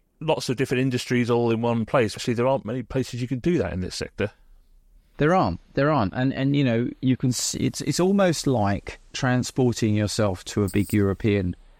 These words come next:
Speaker 2: trade fair for a day, because actually it does very much mirror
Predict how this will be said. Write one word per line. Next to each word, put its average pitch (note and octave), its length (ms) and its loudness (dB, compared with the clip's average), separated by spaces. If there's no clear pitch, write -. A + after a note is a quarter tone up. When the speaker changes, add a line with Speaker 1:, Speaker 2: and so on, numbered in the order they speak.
Speaker 2:
trade G2 320 0
fair F2 260 -2
for - 160 -6
a E2+ 60 -4
day, F2 240 0
because - 260 -2
actually A2 400 0
it - 120 -4
does A2+ 240 0
very G#2+ 320 0
much G2+ 260 -2
mirror G2+ 460 2